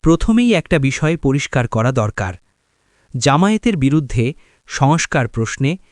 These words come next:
জুলাই আন্দোলন প্রশ্নে, বিচার প্রশ্নে বা জাতীয় স্বার্থ প্রশ্নে কোনো নির্দিষ্ট তথ্যভিত্তিক অভিযোগ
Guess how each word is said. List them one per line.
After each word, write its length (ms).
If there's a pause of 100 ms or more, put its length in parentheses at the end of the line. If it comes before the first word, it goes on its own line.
(280)
জুলাই 400
আন্দোলন 500
প্রশ্নে, 480 (420)
বিচার 460
প্রশ্নে 500 (400)
বা 180
জাতীয় 500
স্বার্থ 420
প্রশ্নে 520 (480)
কোনো 200
নির্দিষ্ট 640 (420)
তথ্যভিত্তিক 800
অভিযোগ 540